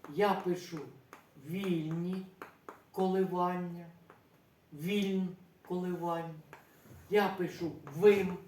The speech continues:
вимушені коливання. І я пишу автоколивання.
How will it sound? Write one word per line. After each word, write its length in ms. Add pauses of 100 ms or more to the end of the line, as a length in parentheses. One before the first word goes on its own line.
(320)
вимушені 800 (1200)
коливання. 840 (2000)
І 60 (100)
я 220
пишу 500 (480)
автоколивання. 1080